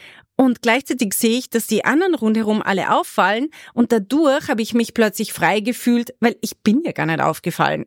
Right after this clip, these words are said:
im Sinne von, <laughs> alle sind ja aufgefallen, also ist mein Versuch nicht aufzufallen viel mehr aufgefallen, <laughs> als wenn ich einfach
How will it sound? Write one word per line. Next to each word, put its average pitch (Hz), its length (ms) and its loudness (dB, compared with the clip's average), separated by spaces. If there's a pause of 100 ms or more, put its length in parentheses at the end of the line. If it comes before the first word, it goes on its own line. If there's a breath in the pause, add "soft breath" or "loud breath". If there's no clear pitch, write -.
im 214 120 4
Sinne 196 280 0
von, 175 340 -2 (120)
<laughs> - 500 -8
alle 294 280 2
sind 233 260 0
ja 196 200 2
aufgefallen, 233 760 0
also 208 380 0
ist - 260 -2 (960 loud breath)
mein 247 540 2 (340)
Versuch 262 640 0
nicht - 340 -2
aufzufallen 208 720 -2
viel 247 280 2
mehr 254 320 0
aufgefallen, 202 680 0 (360)
<laughs> - 180 0
als 269 240 -4
wenn 208 180 0
ich - 220 -2
einfach 226 560 0